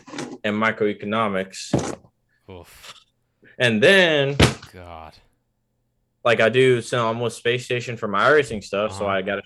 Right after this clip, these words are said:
Speaker 1: stream sometimes during the week. And then at the racetrack at the weekend, whether I'm racing
Speaker 2: When
Speaker 1: or
Speaker 2: do
Speaker 1: I
Speaker 2: you
Speaker 1: gotta
Speaker 2: eat?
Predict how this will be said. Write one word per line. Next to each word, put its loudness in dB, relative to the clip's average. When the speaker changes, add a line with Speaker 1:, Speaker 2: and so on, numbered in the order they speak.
Speaker 1:
stream -2
sometimes -4
during -6
the -4
week. -8
And -2
then 0
at 4
the 0
racetrack 2
at -4
the -6
weekend, -2
whether 4
I'm 2
racing 0
Speaker 2:
When 0
Speaker 1:
or 0
Speaker 2:
do 4
Speaker 1:
I 4
Speaker 2:
you 4
Speaker 1:
gotta 0
Speaker 2:
eat? -6